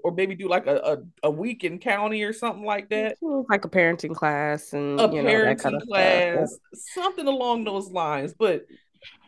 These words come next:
Speaker 1: let's not break up Black business. <laughs> Sound like they had
Speaker 2: Well,
Speaker 1: a
Speaker 2: I, I,
Speaker 1: plan.
Speaker 2: I, again, I understand the goals, but, like, you could have paid her seven hundred and fifty dollars to, to work the front, to, to make sure everybody got coffee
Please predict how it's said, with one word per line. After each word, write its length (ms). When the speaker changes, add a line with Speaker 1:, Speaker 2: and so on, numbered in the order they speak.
Speaker 1:
let's 280
not 280
break 220
up 180
Black 340
business. 640
<laughs> 40
Sound 200
like 160
they 80
had 100
Speaker 2:
Well, 80
Speaker 1:
a 40
Speaker 2:
I, 140
I, 160
Speaker 1:
plan. 260
Speaker 2:
I, 380
again, 280
I 300
understand 840
the 60
goals, 640
but, 180
like, 220
you 100
could 120
have 100
paid 180
her 140
seven 320
hundred 320
and 80
fifty 220
dollars 580
to, 400
to 100
work 260
the 80
front, 380
to, 200
to 160
make 180
sure 120
everybody 340
got 240
coffee 840